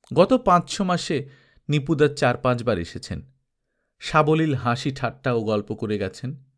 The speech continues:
সুপ্রকাশ ও শ্রীমতী পরস্পর চোখাচোখি করেছে কয়েকবার।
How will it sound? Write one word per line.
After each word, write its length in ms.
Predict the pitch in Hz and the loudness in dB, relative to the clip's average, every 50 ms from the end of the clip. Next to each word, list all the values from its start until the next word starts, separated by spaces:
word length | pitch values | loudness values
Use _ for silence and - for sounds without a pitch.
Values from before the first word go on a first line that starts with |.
| _ _ _ _ _ _ _ _ _ _ _ _ _ _ _ _ _ | _ _ _ _ _ _ _ _ _ _ _ _ _ _ _ _ _
সুপ্রকাশ 640 | - - - 226 220 - 240 240 240 240 226 - - - - | -6 -2 0 0 0 0 -2 0 0 0 0 0 -4 -6 -4
ও 100 | 160 160 | -4 -4
শ্রীমতী 720 | - - - - - 135 135 139 139 131 135 135 110 117 135 | -4 -4 -8 -4 -2 0 0 0 -2 -2 -4 -6 -4 -6 -6
পরস্পর 640 | - - 143 139 139 139 139 - - 143 131 135 | -4 0 0 2 2 0 -2 -4 -6 -6 -6 -6
চোখাচোখি 560 | - - 120 117 - 117 113 - 117 - - 107 | -8 -8 -6 -4 -4 -4 -4 -6 -8 -8 -8 -4
করেছে 380 | - 113 104 104 101 - 110 | -2 0 0 0 -2 -6 -8
কয়েকবার। 480 | 104 - 107 92 87 82 87 90 92 | -6 -4 -4 -4 -4 -4 -6 -6 -8